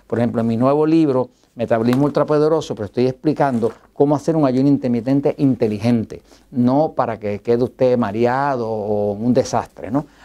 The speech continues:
Eh, hay formas de hacerlo que sean verdaderamente bien planificadas. Así que estos son los cuatro exámenes de laboratorio principales que usted tiene que tener en mente para proteger su salud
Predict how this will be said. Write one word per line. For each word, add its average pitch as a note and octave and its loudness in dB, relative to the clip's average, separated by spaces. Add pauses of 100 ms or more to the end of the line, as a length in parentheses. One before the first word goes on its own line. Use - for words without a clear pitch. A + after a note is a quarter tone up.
Eh, G#2 -2
hay G#2+ 2
formas C#3 0
de A2 -6
hacerlo C3 -2 (280)
que G#2+ -8
sean C3 -2 (320)
verdaderamente C3+ 2
bien A#2 0
planificadas. G#2+ -8
Así - -8
que D3+ 2
estos G3+ 0
son G#3+ -2 (240)
los C3 2
cuatro E3 0
exámenes D3 -2
de C3+ 0
laboratorio B2 0 (340)
principales D3+ 0 (280)
que - -4
usted A#2+ -2
tiene C#3 2
que C3 0
tener C3+ 0
en C3+ 2
mente D3+ 0
para G#2 -4
proteger G2+ -4
su A2 -16
salud F3+ 0